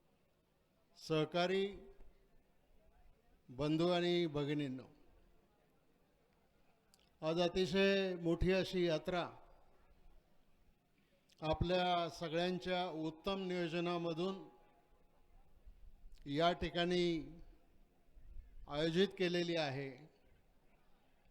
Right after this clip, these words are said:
आणि सकाळपासून जे सहका-, कालपासून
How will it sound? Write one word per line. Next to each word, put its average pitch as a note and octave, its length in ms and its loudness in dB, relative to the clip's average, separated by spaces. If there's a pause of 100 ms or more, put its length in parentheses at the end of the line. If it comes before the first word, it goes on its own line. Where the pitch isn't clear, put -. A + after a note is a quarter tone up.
आणि E3 400 2
सकाळपासून F3 1040 -2 (1600)
जे E3+ 400 4
सहका-, E3+ 440 0
कालपासून D#3 880 -2